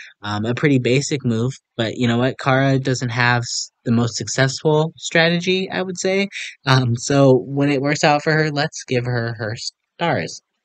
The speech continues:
literally. Now for the men, the star holders are also vulnerable as Kefla and Steve are easily thrown in, and, you know, they're just most on the outs here, so it just makes sense. And we finally get a physical elimination with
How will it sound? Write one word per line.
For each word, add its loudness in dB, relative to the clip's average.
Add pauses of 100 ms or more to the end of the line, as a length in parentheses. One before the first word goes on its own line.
literally. -4 (760)
Now 2
for 0
the 4
men, 4 (240)
the -4
star 0
holders 2
are -2
also 0
vulnerable -4
as -8 (300)
Kefla -2
and 0
Steve -6 (480)
are -2 (120)
easily 0
thrown 2
in, -2 (840)
and, -2 (260)
you 0
know, 0
they're 0
just -6
most 0
on 0
the -2
outs -6
here, -8
so -8
it -12
just -10
makes -10
sense. -12 (360)
And 2
we 4
finally 2
get 2
a 0
physical -2
elimination 0
with -2